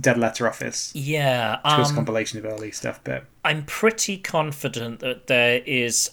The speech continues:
Speaker 2: a cover song, at least one, on the next album, Documents.
Speaker 1: Mm-hmm.
Speaker 2: Um, I can't even remember the name of the song, but it's kind of about midway through the album. Um,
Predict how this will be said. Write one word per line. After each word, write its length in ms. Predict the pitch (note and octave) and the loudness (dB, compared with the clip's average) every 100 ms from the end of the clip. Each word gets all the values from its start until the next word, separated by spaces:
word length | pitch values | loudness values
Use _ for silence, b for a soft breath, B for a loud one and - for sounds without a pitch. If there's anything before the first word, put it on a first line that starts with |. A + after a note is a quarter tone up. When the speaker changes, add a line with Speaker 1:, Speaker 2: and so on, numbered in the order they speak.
| - | -6
Speaker 2:
a 80 | A#2+ - | -8 -6
cover 480 | - A#2+ A2+ A#2+ | -4 -2 -2 -2
song, 500 | A2 - A#2+ A2 G#2+ | -2 -2 0 0 -2
at 180 | G#2 F#2 | -4 -6
least 360 | C3 D3+ - C#3+ | -4 -2 -4 -8
one, 440 | A#2 A2 G#2 G2+ - | -8 -4 -4 -6 -6
on 400 | A#2+ A2 G#2+ A2 | -2 0 0 -2
the 100 | G#2+ | -4
next 340 | A2 A2+ - - | -2 -4 -4 -6
album, 540 | F#2+ F2+ F#2+ F2 F2 E2 | -6 -6 -10 -14 -16 -10
Documents. 1000 | A2 - - F2+ E2+ C#3+ C3 C3 - - _ | -10 -10 -14 -14 0 2 2 0 -4 -8 _
Speaker 1:
Mm-hmm. 760 | G2+ F#2+ F#2+ F#2+ F#2+ F#2+ F#2+ F#2+ F#2+ G2 | -8 -6 -6 -6 -6 -6 -8 -10 -12 -14
Speaker 2:
Um, 60 | - _ _ - - | -16 _ _ -20 -10
I 60 | - | -6
can't 200 | A#2 G2+ | -4 -4
even 100 | F#2 | -6
remember 260 | F#2+ F#2 F#2 | -8 -10 -10
the 140 | G2 | -8
name 200 | F#2 F2+ | -4 -4
of 40 | F#2 | -6
the 80 | F2+ | -6
song, 300 | G#2 F2+ E2+ | -6 -6 -8
but 120 | G2+ | -6
it's 120 | B2+ - | -4 -2
kind 160 | A2+ | -2
of 60 | G2 | 0
about 160 | F#2+ F#2+ | -2 -4
midway 340 | F#2+ F2+ F2+ | -8 -6 -6
through 220 | - F#2 | -6 -8
the 100 | F2+ | -6
album. 400 | F2+ F2+ F2+ F2+ - B B B B B | -6 -6 -10 -14 -16 B B B B B
Um, 420 | A#2+ A#2+ B2 B2 | 2 2 2 -2